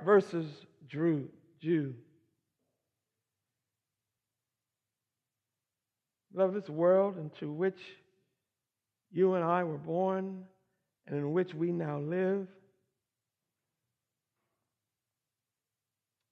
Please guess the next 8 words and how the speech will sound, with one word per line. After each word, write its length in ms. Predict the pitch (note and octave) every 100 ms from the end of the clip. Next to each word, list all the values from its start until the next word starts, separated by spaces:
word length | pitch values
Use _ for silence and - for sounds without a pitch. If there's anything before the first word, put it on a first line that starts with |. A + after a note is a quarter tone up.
| _ _
this 160 | F3+ F#3+ -
is 200 | F#3 E3
the 100 | E3
reality 920 | D#3 D#3 E3+ F#3+ F#3+ F3+ F3+ F3+ F3+ - _ _ _ _ _ _ _ _ -
of 180 | E3
our 160 | D#3 D#3
existence. 480 | D#3 F#3 G3 - - _ _ _ _ _ _ _ _ _ _ _ _ _ _ _ _ _ _ _ _ _ _ -
Division, 480 | C#3+ F3+ D#3+ C#3